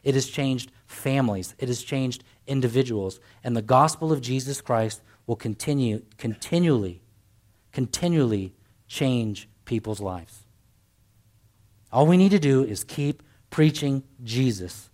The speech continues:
and people will come to Jesus, and Jesus will change them, just as he changed Mary, just as he changed Augustine, and just as he will change you. This resurrection is a promise for us, is it not? It's the promise that not only our lives can be new now, not only can be,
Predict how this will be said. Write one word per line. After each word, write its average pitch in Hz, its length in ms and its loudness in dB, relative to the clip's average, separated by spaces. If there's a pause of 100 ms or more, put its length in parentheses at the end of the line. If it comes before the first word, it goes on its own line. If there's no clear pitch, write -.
(380)
and 113 120 -10
people 117 240 -2
will 104 80 0
come 135 260 -2
to 139 80 0
Jesus, 98 520 -8 (260)
and 101 160 -8
Jesus 104 400 -4
will 98 80 -18
change 101 380 -8
them, 87 280 -12 (260)
just 156 240 -2
as 156 120 -6
he 151 100 -6
changed 127 380 -4
Mary, 95 400 -6 (320)
just 160 260 2
as 165 140 -4
he 156 80 -4
changed 135 360 0
Augustine, 107 540 -2 (240)
and 110 100 -4
just 107 280 -2
as 104 140 -10
he 90 260 -8 (240)
will 107 80 -6
change 101 360 -6
you. 101 220 -4 (220)
This - 180 2
resurrection 180 560 8
is 131 80 0
a 135 60 2
promise 151 360 4
for 165 200 2
us, 127 200 2
is 110 140 -10
it - 80 -16
not? 127 220 -12 (2250)
It's 160 140 -2
the 170 80 0
promise 180 340 6
that 160 160 0
not 170 140 6
only 185 180 4
our 131 140 6
lives 147 400 6
can 156 120 -2
be 147 120 2
new 151 140 2
now, 147 240 0
not 147 180 2
only 156 160 2
can 135 180 -4
be, 143 240 0